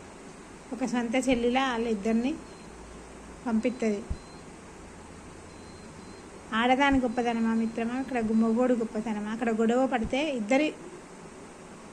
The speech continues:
ఇద్దరిది ఉంది, కానీ గొడవ పడితే నలుగురికి తెలిస్తే నాలుగు లోకాలకు తెలిసినట్టు, ఒకరికి తెలిస్తే పది మందికి తెలిసినట్టు.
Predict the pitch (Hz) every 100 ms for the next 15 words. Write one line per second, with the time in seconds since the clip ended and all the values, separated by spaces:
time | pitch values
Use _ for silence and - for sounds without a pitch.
0 | - - - - - - 220 277 277 269
1 | 254 240 277 285 294 254 269 269 269 269
2 | 330 359 - - - - - - - -
3 | - - - - - - - - - -
4 | - - 254 247 269 262 262 247 226 -
5 | 269 233 226 233 226 226 254 247 233 214
6 | 220 226 196 - - - - - - -
7 | - - - - - - - - 247 254
8 | 269 262 240 226 294 285 240 247 240 240
9 | 262 240 220 - 202 196 -